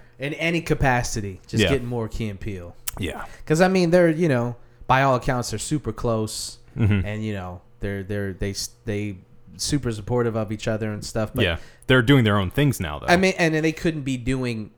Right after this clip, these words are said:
Speaker 1: <sighs> excuse me, more different
Speaker 2: Right.
Speaker 1: stuff. You know,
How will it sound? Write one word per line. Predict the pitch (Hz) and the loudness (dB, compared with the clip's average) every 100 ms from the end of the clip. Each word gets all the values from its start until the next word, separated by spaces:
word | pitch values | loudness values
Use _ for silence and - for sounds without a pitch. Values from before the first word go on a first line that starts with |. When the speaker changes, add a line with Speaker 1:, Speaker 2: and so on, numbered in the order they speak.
| _ _ | _ _
Speaker 1:
<sighs> | _ - _ | _ -20 _
excuse | 139 - - 151 | -6 -4 -4 -4
me, | 120 | -2
more | 113 123 123 | -2 0 -2
different | - 123 - 104 90 - | -2 -6 -6 -12 -14 -6
Speaker 2:
Right. | 98 92 | 0 0
Speaker 1:
stuff. | 85 - - - - _ _ _ _ | 0 -8 -18 -20 -20 _ _ _ _
You | 123 | -6
know, | 120 117 | -4 -4